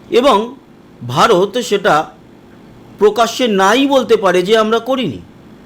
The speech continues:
যেরকমটা দেখা গেল গতকাল। সবাই জানে যে ভারত মায়ানমারের কিছু অংশে সার্জিক্যাল স্ট্রাইক চালিয়েছে ড্রোনের মাধ্যমে।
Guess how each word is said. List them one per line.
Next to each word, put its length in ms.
যেরকমটা 480
দেখা 280
গেল 260
গতকাল। 500
সবাই 360
জানে 340
যে 140
ভারত 720
মায়ানমারের 760
কিছু 320
অংশে 500
সার্জিক্যাল 580
স্ট্রাইক 380
চালিয়েছে 540
ড্রোনের 380
মাধ্যমে। 500